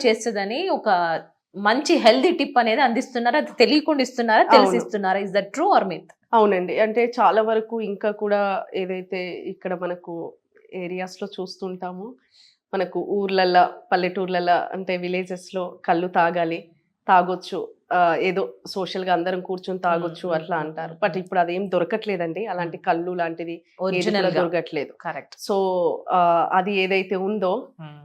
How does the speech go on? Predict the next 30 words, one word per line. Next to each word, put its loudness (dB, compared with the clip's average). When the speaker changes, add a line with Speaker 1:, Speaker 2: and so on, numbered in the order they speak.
Speaker 2:
వీళ్ళు 2
సోషల్‌గా 2
స్టార్ట్ 6
చేసి -2
ప్రతి 4
అకేషన్‌కి 0
తాగడం 4
అనేది -4
Speaker 1:
మ్మ్. -20
Speaker 2:
అట్లా -2
స్టార్ట్ 4
చేస్తూ -4
ఉండడం 0
వల్ల 0
అది -2
కంప్లీట్‌గా -4
ఎడిక్షన్ -2
లాగా 0
అయిపోయింది. -6
అంటే -12
దాంట్లో -4
ఉండేటువంటి -6
మెడిసిన్ -6
పవర్ 4
అనేది -2
దానికి 0
మత్తుగా 2
ఉంటుందని. -8
అది -2
Speaker 1:
మ్మ్. -14